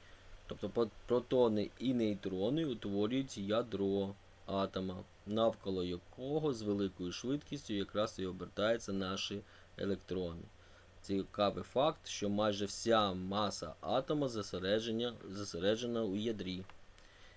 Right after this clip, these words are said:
Як в нашій планетарній системі сонячній, вся маса зосереджена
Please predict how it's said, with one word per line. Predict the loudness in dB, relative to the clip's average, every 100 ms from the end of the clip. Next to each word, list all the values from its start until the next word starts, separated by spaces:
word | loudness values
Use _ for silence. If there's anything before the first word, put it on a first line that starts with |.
| -20 -8
Як | 0 0
в | 4
нашій | 2 2 0
планетарній | 0 0 2 2 0 -2
системі | -6 -2 0 2 0
сонячній, | 0 2 2 -2 -4 -6 -10 -20 -18 -6
вся | 2 2
маса | 4 2 2 0 -4
зосереджена | -4 -6 -2 2 2 2 -2 -2 -6